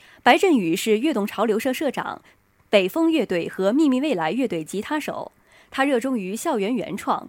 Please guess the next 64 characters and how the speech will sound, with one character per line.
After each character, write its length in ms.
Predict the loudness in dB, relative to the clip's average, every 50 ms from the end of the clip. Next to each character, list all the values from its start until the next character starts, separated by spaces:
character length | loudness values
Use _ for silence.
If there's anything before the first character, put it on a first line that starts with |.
| _
支 160 | -4 -2 -2
持 280 | -2 -4 -4 -4 -4 -2
公 200 | -2 0 0 0
益 60 | 0
活 260 | -2 -6 -6 -6 -4
动。 220 | -2 -2 -4 -4 _ _ _ _ _ -20 -18 _ -4
由 120 | 0 2
于 120 | 2 2 2
白 180 | 2 0 0
社 200 | 0 0 -2 -2
长 280 | -2 -2 -4 -4 -4 -6
即 140 | -6 -8 -6
将 180 | -4 -4 -4
赴 140 | -2 -2 -2
澳 160 | 0 0 -2
洲 160 | -2 -4 -4
留 180 | -4 -4 -4 -6
学， 340 | -6 -6 -10 -10 -10 -10 -12 _
所 160 | -6 -4 -4
以 220 | -2 -2 -4 -8 -10
希 160 | -6 -4 -4
望 140 | -4 -2 -4
能 120 | -4 -4
在 140 | -4 -4 -4
辽 180 | -4 -4 -4
大 140 | -4 -4 -4
校 220 | -4 -4 -4 -4 -4
园 160 | -4 -6 -6
里 200 | -8 -10 -12 -12 -8
做 140 | -6 -4 -4
些 120 | -4 -4
有 160 | -4 -4 -4
意 220 | -6 -6 -6 -6 -6
义 60 | -6
的 100 | -8 -8
事， 260 | -8 -8 -8 -8 -8 -12 _ -16 _ 0
留 160 | 0 0 0
下 220 | 0 -2 -2 -2
美 180 | -4 -6 -8 -8
好 160 | -8 -8 -10
的 100 | -10 -10
回 240 | -12 -10 -10 -10 -10
忆。 220 | -10 -10 -12 -14 -16 _ _ _ _ _ _ _ _ _ -20 -20 _
活 160 | _ 2 2 2
动 140 | 4 2
当 160 | 0 0 -2 -4
天， 300 | -2 -2 -2 -2 -4 -8 _ _ _ _ _ 0
乐 140 | 0 0
队 220 | 2 2 0 -2 0
将 160 | 0 -2 -2
在 140 | -2 -4 -4
时 160 | -4 -4 -2
代 100 | -2 -2
超 220 | -4 -4 -6 -6
市 120 | -6 -4 -6
门 160 | -4 -4 -4
前 380 | -6 -6 -6 -6 -6 -8 -10 -12 -12
签 200 | -8 -6 -4 -4
售 220 | -2 -2 -4 -4
专 220 | -4 -4 -2 -2 -2
辑 260 | -4 -4 -8 -6 -4
《乐 120 | -4 -4 -4
天 180 | -4 -6 -6
使》， 160 | -6 -6 -8